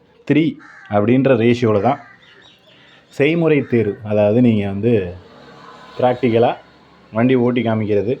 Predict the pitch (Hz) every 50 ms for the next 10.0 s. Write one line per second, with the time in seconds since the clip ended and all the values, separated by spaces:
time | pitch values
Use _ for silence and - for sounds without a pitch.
0 | - - 107 117 123 127 123 - 113 113 110 107 107 110 139 131 110 107 113 110
1 | - - 110 92 - 101 110 120 - _ _ _ _ _ _ _ _ - 101 98
2 | 110 117 127 135 139 127 113 104 104 110 104 - 107 101 92 92 107 113 110 -
3 | 104 95 101 92 87 90 87 85 85 85 87 - - - 92 - 98 92 - -
4 | 113 120 120 120 - 113 92 - 101 110 120 135 147 143 113 95 95 107 107 104
5 | 104 104 101 - 131 165 226 - - - _ - - - - - - - - _
6 | _ - 85 90 95 101 110 117 120 135 139 127 127 135 131 131 123 120 110 107
7 | 107 113 120 131 131 123 123 127 123 123 127 127 135 143 156 165 135 117 113 120
8 | 123 135 139 139 135 127 113 - 127 123 127 120 117 127 135 135 135 151 - -
9 | 123 110 - - - 110 107 104 107 113 113 131 123 113 107 101 95 90 87